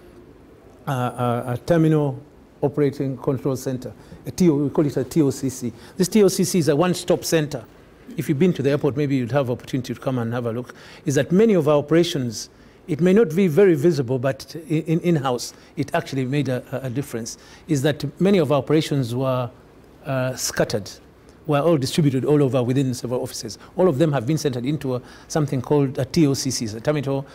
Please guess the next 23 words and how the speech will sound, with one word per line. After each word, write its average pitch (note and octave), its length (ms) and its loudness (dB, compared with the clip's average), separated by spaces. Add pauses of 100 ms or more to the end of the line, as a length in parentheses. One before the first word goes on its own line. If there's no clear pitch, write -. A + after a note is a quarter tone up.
(100)
terminal D3 320 0
operation C3+ 340 -2
control C3 280 -6
center. E3 380 -4 (720)
And D#3 160 2
it D#3 120 2
is D3+ 120 2
a, D#3 360 2
a, D3+ 200 0
a D3 40 0
common F#3+ 280 4
practice F3 480 -4
now C#3+ 200 0
at B2 140 -8
many D3 260 -2
airports. C#3 560 -6 (580)
So - 200 0
we've C3 260 0
managed C#3+ 380 0
to A#2+ 300 -4
get C#3 200 -2
that, B2+ 220 -2
uh, A#2 400 -4